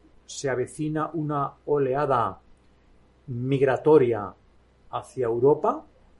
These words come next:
y se van a producir unos niveles insoportables de presión migratoria que atenta contra la identidad cultural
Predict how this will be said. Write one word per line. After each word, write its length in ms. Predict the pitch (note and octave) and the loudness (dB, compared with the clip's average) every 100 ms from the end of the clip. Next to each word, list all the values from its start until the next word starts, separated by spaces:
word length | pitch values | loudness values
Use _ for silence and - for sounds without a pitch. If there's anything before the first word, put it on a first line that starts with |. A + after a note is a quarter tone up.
| _ _ _ | _ _ _
y 160 | F3 F#3+ | -12 -8
se 140 | - | -6
van 200 | C#3 C#3 | -2 -2
a 160 | C3 B2 | -2 -6
producir 680 | C3 C3 A#2 - C#3 D#3 - D#3+ | -4 -4 -4 -6 -6 -6 -8 -10
unos 500 | C#3+ C3 A#2+ - - | -8 -8 -10 -14 -14
niveles 760 | A#2 A#2 B2+ C3 D3+ F3 - - _ _ _ - _ - | -12 -6 -4 -2 -2 -4 -10 -16 _ _ _ -20 _ -10
insoportables 1400 | A3 G3+ - D3 - A#2 A2 _ D3+ B2+ G#2 - - _ _ | -6 -6 -2 -2 0 -6 -6 _ 0 0 -4 -10 -16 _ _
de 80 | A#2 | -14
presión 600 | - G2 - C3+ B2+ A#2 | -12 -12 -8 -6 -6 -8
migratoria 760 | A2+ G#2+ G#2 G2+ D#3 E3+ A#3 C4+ _ _ - _ _ - | -10 -10 -12 0 0 2 -2 -4 _ _ -20 _ _ -10
que 80 | C#3 | -8
atenta 600 | B2 D#3+ F3 F3+ G#3 G#3+ | -2 0 0 -2 -8 -6
contra 360 | C#3+ C#3 B2 A#2+ | -4 -4 -4 -6
la 100 | A#2 | -6
identidad 540 | A2+ A2 G#2+ B2+ C3+ | -8 -12 -6 -6 -6
cultural 720 | B2+ A2+ - A2+ C3 E3 G3 | -10 -12 -12 -6 -2 -2 -4